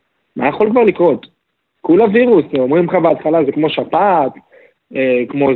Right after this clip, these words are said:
זה, כמו ככה, אה, מתים רק מעל גיל שמונים, או מחלות רקע, או כל מיני... מבלבלים אותך מאוד, המידע הוא מאוד מאוד קטן, אתה לא יודע באמת מה לחשוב, ואתה ממשיך עם החיים, אתה אומר, אתה נכנס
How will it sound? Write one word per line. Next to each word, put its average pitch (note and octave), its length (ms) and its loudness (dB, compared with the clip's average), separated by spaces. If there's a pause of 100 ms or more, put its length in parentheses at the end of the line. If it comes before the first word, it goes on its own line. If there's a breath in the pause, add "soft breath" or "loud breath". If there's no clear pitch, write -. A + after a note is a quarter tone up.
זה, F3+ 420 2
כמו C3+ 220 -6
ככה, D#3 540 -2
אה, B2+ 280 -2
מתים C3 400 -2
רק D3 180 0
מעל C#3+ 240 2
גיל C3+ 220 2
שמונים, F#3 680 2 (380 loud breath)
או C3+ 160 0
מחלות B2+ 480 -2
רקע, F#3 440 0
או C3+ 200 0
כל F3 120 0
מיני... F3+ 220 0 (1040)
מבלבלים D3 640 2
אותך F3+ 200 -4
מאוד, D3 460 -4
המידע B2+ 520 0
הוא C#3 360 4
מאוד C3 240 -2
מאוד D3 220 -2
קטן, D3 480 -4 (1000)
אתה - 140 0
לא E3 60 4
יודע F3 140 4
באמת C#3+ 240 0
מה B2+ 140 -2
לחשוב, A3 340 -2
ואתה G#3+ 140 0
ממשיך G#3 360 0
עם G3+ 100 4
החיים, G3 320 -2
אתה C#3+ 140 -2
אומר, D#3+ 360 0
אתה D3+ 140 -2
נכנס E3+ 260 0